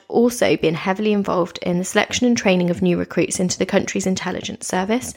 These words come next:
as well as acting as head of security for Libya's main airline. So in short, he was a connected man who had extremely dangerous friends in high places.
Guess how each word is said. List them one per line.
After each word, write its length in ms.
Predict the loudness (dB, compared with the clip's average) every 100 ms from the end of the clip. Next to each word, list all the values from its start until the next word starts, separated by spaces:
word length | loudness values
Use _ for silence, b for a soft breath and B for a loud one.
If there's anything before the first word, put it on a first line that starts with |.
| B B B
as 120 | 2 4
well 120 | 4
as 120 | 4
acting 320 | 2 0 -2 -4
as 100 | -2
head 220 | -4 -2
of 80 | -4
security 500 | -4 -2 -4 -4 -6
for 160 | -4
Libya's 500 | -2 0 0 -2 -2
main 300 | -4 -2 -4 -4
airline. 500 | -4 -4 -8 -14 -16 B B B 0
So 120 | 4
in 200 | 6 4
short, 420 | 6 6 4 2 -4
he 160 | -2
was 140 | 0 0
a 40 |
connected 560 | 0 2 2 0 -2 0
man 340 | 0 0 -2 -2
who 100 | 2
had 180 | 4 2
extremely 680 | 0 -2 -2 2 4 4 4
dangerous 460 | 4 4 2 -4 -2
friends 460 | 0 0 -2 -6
in 240 | -2 0 0
high 220 | 0 -2
places. 680 | -2 -4 -6 -14 -16 -16